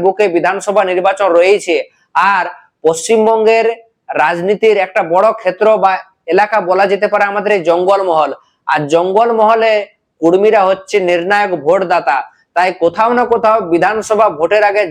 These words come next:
যথেষ্ট কিন্তু চাপে পড়তে পারে বর্তমান রাজ্য সরকার।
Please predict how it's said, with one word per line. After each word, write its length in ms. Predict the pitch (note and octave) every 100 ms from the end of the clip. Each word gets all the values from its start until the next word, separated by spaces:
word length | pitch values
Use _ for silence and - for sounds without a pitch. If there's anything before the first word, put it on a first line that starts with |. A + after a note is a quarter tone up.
| C#3+
যথেষ্ট 400 | D#3+ F3+ A3 - A3 -
কিন্তু 280 | G3 F#3+ G#3 G#3 _ _ -
চাপে 240 | E3+ G#3 F#3+
পড়তে 280 | G3 G3
পারে 260 | G#3 F#3+ G3 G3+ - _ _
বর্তমান 520 | C#3+ E3+ F3+ G#3 G3 F#3+
রাজ্য 320 | F3 E3 E3 F#3
সরকার। 420 | E3+ C3+ C#3+